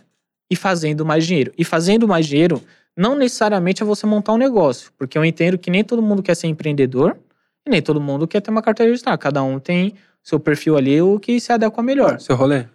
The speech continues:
Speaker 1: O ponto é o seguinte: porra, eu preciso fazer mais dinheiro. Como que eu vou fazer mais dinheiro? Ah, mas eu quero ter minha segurança aqui da carteira de trabalho. Suave. Então, como que eu vou aumentar minha renda? Porra, eu tenho que estudar mais, possivelmente tenho que fazer uma faculdade, é, pra ser promovido de-,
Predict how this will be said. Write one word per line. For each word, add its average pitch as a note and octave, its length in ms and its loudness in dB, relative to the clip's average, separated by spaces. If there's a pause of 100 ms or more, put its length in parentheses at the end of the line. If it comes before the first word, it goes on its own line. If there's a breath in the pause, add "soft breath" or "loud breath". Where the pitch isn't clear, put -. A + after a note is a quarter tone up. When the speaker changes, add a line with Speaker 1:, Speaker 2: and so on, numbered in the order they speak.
(100)
Speaker 1:
O C#3+ 120 -2
ponto G3+ 320 0
é - 20 0
o - 20 -2
seguinte: G3 540 -2 (640)
porra, G#3 200 2
eu D#3 80 2
preciso F3+ 340 -2
fazer G3 180 0
mais G3+ 200 2
dinheiro. D#3 340 0 (160)
Como A#3 180 0
que - 80 -4
eu G3+ 60 0
vou G3 40 -2
fazer F3+ 160 0
mais F3 120 0
dinheiro? D#3+ 180 0
Ah, F#3+ 140 0
mas D#3+ 300 2
eu F#3 340 4 (260 loud breath)
quero F#3+ 240 -2
ter F#3+ 140 0
minha F#3 100 0
segurança F3+ 560 0
aqui F#3 160 -4
da F3+ 120 0
carteira F3 380 0
de E3+ 80 -4
trabalho. F3 380 -2 (220)
Suave. F3+ 580 -2 (500)
Então, G3 120 -2
como A#3+ 160 2
que A#3+ 80 -2
eu A3 40 2
vou G#3 80 4
aumentar F#3 360 0
minha E3+ 100 -2
renda? D3 200 -2
Porra, E3 220 0
eu C#3 40 -4
tenho D3 160 -6
que - 60 -14
estudar D3 280 -4
mais, G3+ 480 0 (180)
possivelmente D#3+ 440 0
tenho D3 100 -8
que - 60 -16
fazer C#3 140 -4
uma C3+ 100 -6
faculdade, F#3 800 -2 (500 soft breath)
é, C3+ 200 2
pra C#3+ 160 -4
ser E3 120 -2
promovido D3+ 520 0
de-, D3+ 240 -4